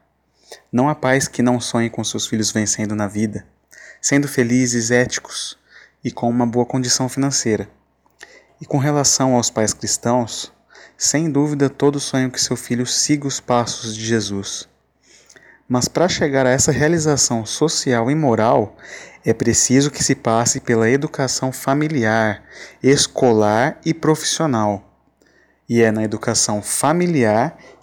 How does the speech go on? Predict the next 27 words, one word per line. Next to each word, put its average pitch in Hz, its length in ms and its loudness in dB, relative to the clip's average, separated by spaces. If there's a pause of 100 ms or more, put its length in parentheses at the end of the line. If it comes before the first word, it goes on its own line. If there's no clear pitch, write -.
(100)
que 117 120 -2
encontramos 110 800 0
um 104 100 -4
projeto 120 680 2
de 110 100 -4
formação 131 760 0
e 127 60 4
construção 139 840 0
da 131 100 4
moral 139 400 4
da 113 140 0
criança. 95 680 -4 (1500)
Sem 139 360 4
dúvida, 120 480 2
a 117 100 -4
família 113 580 0
é 120 120 -2
o 110 60 2
ambiente 110 520 0
mais 123 420 2
importante 123 600 -2
para 123 180 0
a 117 40 -2
preparação 143 760 0
da 123 80 2
vida 104 240 -2
dela. 95 340 -6